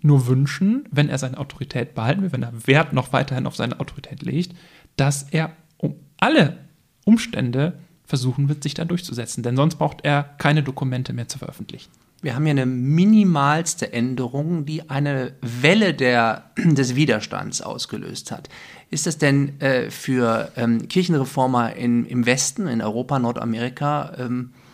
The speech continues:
Speaker 2: sozusagen auch ein, ähm, ein Zeichen, an dem sie erkennen können, was denn ihre Möglichkeiten sind, so Einfluss auf die weltkirchliche Entwicklung zu nehmen?
Speaker 1: Das ist total, eine total spannende Frage.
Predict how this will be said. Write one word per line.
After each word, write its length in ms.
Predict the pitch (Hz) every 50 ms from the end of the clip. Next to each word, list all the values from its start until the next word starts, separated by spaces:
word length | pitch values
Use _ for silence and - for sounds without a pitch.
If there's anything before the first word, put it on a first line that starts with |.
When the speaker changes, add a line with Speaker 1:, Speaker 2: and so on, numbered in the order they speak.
| - - _ _ -
Speaker 2:
sozusagen 600 | - - - 123 120 117 123 123 120 113 120 117
auch 260 | - 131 135 131 -
ein, 360 | 139 139 139 135 139 139 139 - - - - - - _ -
ähm, 640 | 123 123 123 120 120 117 117 117 113 117 117 - -
ein 80 | 135 139
Zeichen, 540 | - - 127 127 131 151 147 - 151 139 131
an 160 | 127 127 123
dem 160 | 131 131 127
sie 160 | 127 139 135
erkennen 480 | 127 131 135 - 143 139 135 135 135 127
können, 260 | 135 131 123 123 120
was 140 | 120 120 -
denn 140 | 131 117 -
ihre 220 | 123 127 135 143
Möglichkeiten 880 | 143 139 139 143 147 156 170 170 180 151 - - 156 143 135 - 156 135
sind, 240 | 147 151 156 151
so 200 | - 156 135 - -
Einfluss 480 | 135 135 151 151 - 151 147 139 143
auf 240 | - - 127 123 -
die 420 | - - 127 123 123 120 120 117 117
weltkirchliche 680 | 123 127 120 - - - 139 135 139 143 135 139 127
Entwicklung 460 | 123 127 123 135 131 135 - 139 139
zu 140 | 139 - 139
nehmen? 480 | 135 131 147 156 165 170 185 180 - - - _ _ _ _ - - _
Speaker 1:
Das 180 | - 139 139
ist 100 | 151 143
total, 680 | - 147 135 - 147 139 135 139 139 139 - - - -
eine 140 | - 139 135
total 280 | - - - 147 139 139
spannende 440 | 139 - - 143 156 170 175 175 165
Frage. 580 | - - 180 151 165 175 175 185 196 220 240